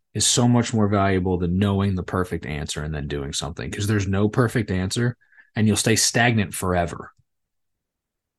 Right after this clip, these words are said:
Go apply some imperfect action. Stop being a passive participant in your life.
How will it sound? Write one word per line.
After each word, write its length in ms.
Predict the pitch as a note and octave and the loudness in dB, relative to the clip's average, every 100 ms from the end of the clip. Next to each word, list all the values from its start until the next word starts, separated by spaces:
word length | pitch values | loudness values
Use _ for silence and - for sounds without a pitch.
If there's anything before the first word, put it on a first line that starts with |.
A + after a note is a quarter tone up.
| _ _ _ _ _ _ - | _ _ _ _ _ _ -20
Go 200 | - C#3 | 2 4
apply 260 | D3+ D#3 C#3 | 6 4 2
some 180 | - B2+ | 2 -2
imperfect 480 | A2 G#2+ G2 F2+ | -2 -4 -4 -6
action. 440 | E2+ D#2 - - - _ | -4 -4 -6 -10 -14 _
Stop 420 | - - - C#3 - | -6 2 2 2 2
being 240 | D3 C3+ | 2 2
a 60 | A2+ | 0
passive 580 | - - A2 - A2 | -2 -2 0 0 -4
participant 720 | - G#2 - F#2+ F#2+ G2 E2+ | -4 -4 -2 -2 -2 -4 -4
in 80 | D#2 | -4
your 140 | D#2 D#2+ | -4 -4
life. 380 | D2+ E2 - | -6 -8 -12